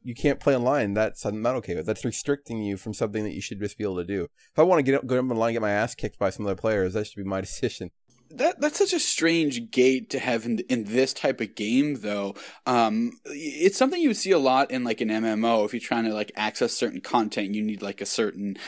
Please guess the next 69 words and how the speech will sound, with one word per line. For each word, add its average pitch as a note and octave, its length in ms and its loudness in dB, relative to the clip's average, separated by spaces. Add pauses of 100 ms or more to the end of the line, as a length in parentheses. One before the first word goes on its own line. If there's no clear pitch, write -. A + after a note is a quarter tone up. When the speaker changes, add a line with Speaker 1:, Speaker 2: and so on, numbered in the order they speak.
(140)
Speaker 2:
you G#2+ 100 -2
know, G2 160 -4
level A2 380 2
on G#2 100 -2
your G2+ 80 -4
character, B2 420 2
or D3 220 8
you B2+ 120 0
need B2 100 -2
to A2+ 80 -4
have A2+ 160 -4
a G#2 40 -6
certain G#2+ 460 0 (100)
gear A2 300 2
score A2 640 2 (240)
before A#2 320 2
you A2 140 0
can, G#2 400 0
you A2 100 -2
know, G2+ 140 0
attempt A2+ 420 -2
something G#2+ 300 -2
in G#2 100 -2
the F#2+ 80 -4
game. A2+ 460 2
So A#2 160 0 (200)
it's D3 160 4
really G3+ 360 6
weird A3 160 0
to G#3 80 -2
see F3+ 100 0
that E3 140 6
in A2+ 60 -4
a - 20 -4
fighter. B2 560 2 (320)
Um, G#2 400 2
uh, G2 180 -2
I - 80 4
kinda C#4+ 280 6
like C#3 300 6
it, B2 200 2
though. G#2 300 2
It, A#2 180 2
it, F2+ 340 -4
it C#3+ 160 2
can C#3+ 220 0
certainly D#3+ 420 2
add A#2+ 240 -2
to B2 160 0
a G2+ 60 -2
higher B2+ 260 4
level A2+ 400 0
of G2+ 300 -8
competitiveness G#2 680 -2
online. G2 580 -6
So - 180 -8
Speaker 1:
It's E3 180 2
not G#3 120 2
like G3 120 -2
the E3 80 -4
game D3 240 0
has C#3+ 140 0
a - 20 0
lot A#2+ 240 6
of A#2+ 100 2
other A2 240 2
things A2 420 -4
to - 100 -14
do. F#2 340 0